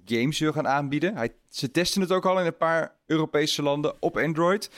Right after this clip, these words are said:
Daar kan je games gratis downloaden. Ze zijn ook reclamevrij. Dat kan gewoon via de Play Store. Vervolgens kan je inloggen op je Netflix-account en kan je dus, eh, kan je dus gamen.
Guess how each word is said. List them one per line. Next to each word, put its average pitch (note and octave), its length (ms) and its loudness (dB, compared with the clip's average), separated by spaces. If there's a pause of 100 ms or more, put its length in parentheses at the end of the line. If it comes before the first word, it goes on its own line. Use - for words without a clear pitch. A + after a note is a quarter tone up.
(320)
Daar - 120 -4
kan A#2+ 140 2
je A#2 140 0
games A#2 280 0
gratis B2 580 -2
downloaden. C#3 920 2
Ze G#2+ 120 -12
zijn B2 160 2
ook A#2 80 -6
reclamevrij. A#2+ 640 0
Dat E3+ 80 -6
kan E3+ 160 0
gewoon D3 180 0
via C3+ 120 0
de B2 80 0
Play C#3+ 240 0
Store. D#3+ 420 0 (280)
Vervolgens B2+ 320 -4
kan C3+ 140 2
je - 100 -2
inloggen D#3+ 520 2
op C3+ 120 -4
je B2+ 80 -4
Netflix-account B2+ 760 -2
en A#2+ 160 -4
kan A2 160 0
je G#2 80 0
dus, G2+ 240 -6
eh, G2+ 300 -2 (100)
kan A#2 200 2
je G#2+ 60 0
dus G2 200 -6
gamen. A#2+ 400 -2